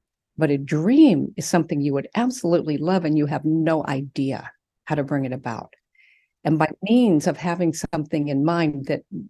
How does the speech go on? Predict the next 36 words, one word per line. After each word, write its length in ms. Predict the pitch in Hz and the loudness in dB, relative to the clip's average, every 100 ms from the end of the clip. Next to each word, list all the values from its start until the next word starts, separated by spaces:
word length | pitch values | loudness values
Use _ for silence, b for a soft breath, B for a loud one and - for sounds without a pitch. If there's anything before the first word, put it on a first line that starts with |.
| - | -16
has 220 | - 147 160 | -8 -6 -4
worthiness 680 | 151 202 254 220 185 151 - | 0 4 6 4 2 -2 -6
to 140 | 147 | -6
you, 320 | 131 160 143 131 | 0 0 0 0
meaning, 480 | 160 190 175 120 | 2 4 2 0
purpose, 440 | - - 180 151 - | -4 -2 -2 -2 -6
aliveness, 640 | 127 147 170 170 120 - | -4 -2 -2 -2 -4 -6
passion 440 | - 165 170 165 | -6 -4 -4 -4
in 100 | 143 | -4
it, 160 | 131 B B B B B B _ _ _ 180 - _ _ | -4 B B B B B B _ _ _ -8 -8 _ _
uh, 160 | 170 156 - | -2 -2 -2
it 160 | 185 | -4
causes 580 | - - 208 226 220 - | -6 -2 0 2 2 2
you 120 | 185 | 0
to 80 | 180 | 0
partner 580 | - - 202 220 220 220 | -4 -6 -2 -2 0 0
with 180 | 180 175 | 0 -2
a 40 | |
part 320 | - - 165 | -6 -4 -2
of 120 | 165 160 | -2 -4
yourself 480 | 156 - 147 143 | -6 -4 -4 -2
you 120 | 165 147 | -4 -4
would 140 | 151 | -2
never 280 | 156 147 151 | 0 0 -2
be 200 | 147 139 | -2 -4
required 640 | 143 - 170 170 170 160 | -4 -6 -4 2 2 0
to 180 | - 139 | -4 -4
if 160 | 135 - | -4 -6
you 120 | 139 | -8
just 240 | 147 143 | -6 -4
operated 580 | - 135 - 143 139 135 | -2 -2 -4 -6 -6 -6
by 120 | 143 | -4
what 180 | 139 143 | -4 -2
you 180 | 147 139 | -2 -2
already 340 | 131 131 127 | -2 -2 -6
know. 360 | 127 120 - | -6 -6 -8